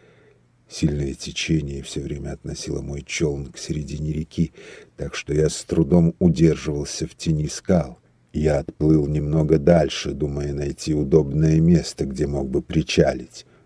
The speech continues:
Но места такого не было, и, боясь потерять из вида Турида, я принужден был остаться там, стараясь веслом удержать лодку, которую сильно сносило.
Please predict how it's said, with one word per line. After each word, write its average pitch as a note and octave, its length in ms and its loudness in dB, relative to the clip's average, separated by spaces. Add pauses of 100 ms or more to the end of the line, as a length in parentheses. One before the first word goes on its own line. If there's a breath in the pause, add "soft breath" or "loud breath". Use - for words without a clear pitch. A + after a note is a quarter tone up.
(100)
Но F2 160 6
места F#2 460 2
такого F2+ 440 2
не F2+ 280 4
было, C#2+ 240 -4
и, D2 120 -2
боясь D#2 440 4
потерять E2 500 2
из D2 160 0
вида D#2 240 4
Турида, E2 520 4 (460 loud breath)
я D2+ 300 2
принужден E2 800 4
был D#2+ 160 4
остаться E2 640 0
там, D2+ 420 2
стараясь D#2 580 -2
веслом D#2+ 400 0
удержать D#2 520 2
лодку, D#2 400 4
которую E2 540 2
сильно C#2+ 580 -2
сносило. - 800 -10